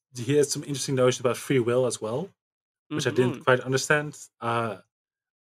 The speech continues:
Speaker 2: Yeah.
Speaker 1: once again, that's, that's a whole thing. Uh, the notion of free will, which is not necessarily supported by the current strain of dominant,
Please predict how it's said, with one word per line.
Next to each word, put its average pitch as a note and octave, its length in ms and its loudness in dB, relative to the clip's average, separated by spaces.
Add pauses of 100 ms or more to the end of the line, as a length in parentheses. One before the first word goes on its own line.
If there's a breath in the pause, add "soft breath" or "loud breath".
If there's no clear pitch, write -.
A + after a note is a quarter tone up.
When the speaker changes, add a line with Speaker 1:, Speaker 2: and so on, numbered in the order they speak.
(680)
Speaker 2:
Yeah. C3+ 160 -2
Speaker 1:
once C3+ 220 4
again, C3 340 0
that's, B2+ 180 0
that's C3+ 180 4
a B2 40 2
whole B2 260 10
thing. C#3 400 2 (340)
Uh, B2 280 4
the C3 180 4
notion C3 340 4
of A#2 80 -2
free C3+ 180 0
will, A#2 360 -2 (500 soft breath)
which C3+ 320 2
is A#2+ 220 0
not C3+ 420 2
necessarily B2+ 920 2
supported A#2+ 640 -2
by A#2 120 -4
the A2+ 100 -6
current B2 420 0
strain A2+ 500 -6
of G#2+ 180 -18 (480)
dominant, A#2+ 580 0